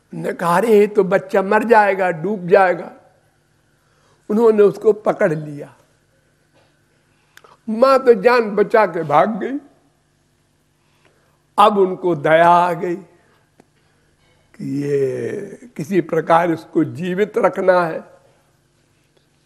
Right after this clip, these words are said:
बस उसको चौबीस घंटे उसकी चिंतन मनन और उसके लिए सब कुछ करना। जब मरने लगे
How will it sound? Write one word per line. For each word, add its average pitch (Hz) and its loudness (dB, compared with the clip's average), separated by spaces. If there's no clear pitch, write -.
बस - -4
उसको 175 -2
चौबीस 175 -2
घंटे 156 -4
उसकी 170 -4
चिंतन 160 -6
मनन 170 -2
और 175 4
उसके 175 2
लिए 170 2
सब - -6
कुछ - -6
करना। 180 -2
जब 165 0
मरने 196 4
लगे 226 2